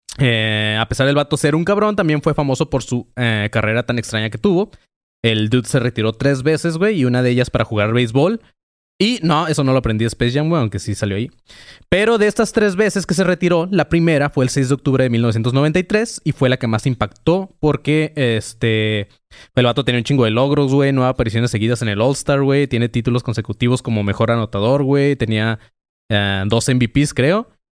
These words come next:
tenía varios anillos también y lo más importante, güey, que llevaba tres campeonatos consecutivos en la N B A.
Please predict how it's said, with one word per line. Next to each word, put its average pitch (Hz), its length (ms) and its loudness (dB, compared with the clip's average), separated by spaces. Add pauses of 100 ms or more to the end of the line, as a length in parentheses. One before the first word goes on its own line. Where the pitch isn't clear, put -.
tenía 110 320 2
varios 113 240 0
anillos 110 300 0
también 120 260 2
y 156 60 2
lo 123 80 2
más 117 160 0
importante, 170 560 0
güey, 175 320 0
que 131 100 -2
llevaba 117 260 2
tres - 200 -2
campeonatos 120 500 -2
consecutivos 120 720 -2
en 107 160 0
la 98 160 -2
N 101 240 -2
B 110 120 0
A. - 180 -6